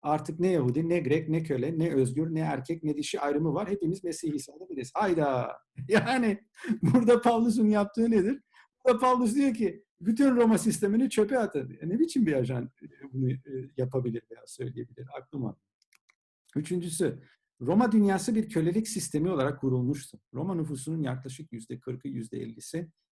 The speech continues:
köle olarak, e, yaşıyorlardı. E, peki Paulus ne yapıyor bu kültürel zeminde?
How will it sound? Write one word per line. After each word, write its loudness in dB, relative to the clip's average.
köle 4
olarak, -2
e, -8
yaşıyorlardı. -4
E, 2
peki 0
Paulus 4
ne 8
yapıyor 2
bu 2
kültürel 0
zeminde? -2